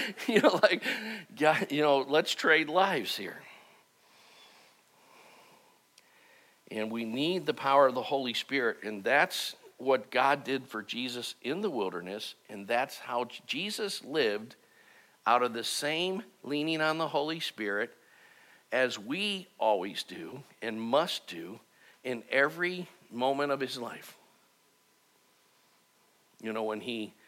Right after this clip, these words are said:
when they brought the woman caught in adultery and they thought they had him in an unsolvable conundrum, if he says, "Stone her,"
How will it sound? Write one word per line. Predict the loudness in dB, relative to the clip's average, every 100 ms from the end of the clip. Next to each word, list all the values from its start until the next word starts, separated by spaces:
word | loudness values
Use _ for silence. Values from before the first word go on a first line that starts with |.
| -20 -10
when | -4
they | -2
brought | 4 6 6 4
the | 0
woman | 0 0 0 0
caught | 4 4
in | 2
adultery | 2 4 4 4 0
and | -2
they | -2
thought | 2 4 4 2
they | -4
had | 0 0
him | 0
in | -2
an | -4 -4
unsolvable | -4 -2 2 2 2 2 0
conundrum, | -2 -4 0 0 2 2 0
if | -4 -8
he | -8
says, | -2 -2 -2
"Stone | -4 0 2 4
her," | 2 0